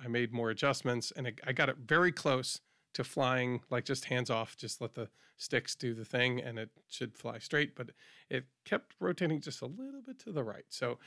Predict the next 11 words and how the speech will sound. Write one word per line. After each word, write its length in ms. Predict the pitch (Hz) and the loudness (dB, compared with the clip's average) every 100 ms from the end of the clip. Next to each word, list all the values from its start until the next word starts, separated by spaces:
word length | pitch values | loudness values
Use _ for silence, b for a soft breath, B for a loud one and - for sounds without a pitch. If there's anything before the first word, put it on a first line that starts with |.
| B B - | B B 4
I 40 | |
didn't 140 | 262 | 4
quite 220 | - 226 - | 6 4 6
get 160 | 175 | 4
it 120 | 160 | 4
there, 220 | 139 151 143 | 6 6 6
but 140 | 139 | 2
it 20 | |
was 160 | 131 - | 0 -4
really 340 | 127 143 139 | 0 2 2
close. 440 | 131 139 135 131 | 2 2 2 2